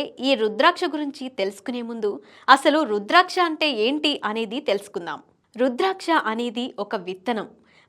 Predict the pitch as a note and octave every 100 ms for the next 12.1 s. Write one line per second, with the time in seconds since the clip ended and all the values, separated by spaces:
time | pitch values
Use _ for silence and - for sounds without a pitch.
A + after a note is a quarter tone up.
0 | - C4+ F#4 F#4+ F#4 E4+ D#4 D4+ D4+ D4+
1 | G#3+ C4 G#3 A#3 A3 B3 C4 B3+ A3 A#3+
2 | F3+ F3+ G#3 F#3 - _ _ _ - G#3
3 | G3+ B3 B3 - B3 C4+ A3+ G#3+ G#3+ A3
4 | B3+ A#3+ A#3+ A#3 B3+ B3 G#3+ C#4+ D4 C#4
5 | C#4 C#4 C4+ D#4+ - - - C4 D4+ E4
6 | E4 D4+ G3 G3 G3 C4+ C#4 C4+ C4+ C4
7 | F#3+ G3 C4 C4+ C4 B3 B3+ - _ G#3+
8 | A3 C#4+ C#4+ C4 G#3+ F#3+ A#3 C#4+ C#4 C4+
9 | A#3+ G3+ A#3 C#4 C4 C4 D4+ - _ A3
10 | C4 E4 D#4 C4 C4 A#3+ G3 G#3 B3+ -
11 | - F3+ D#3 - _ - - - C#4+ F4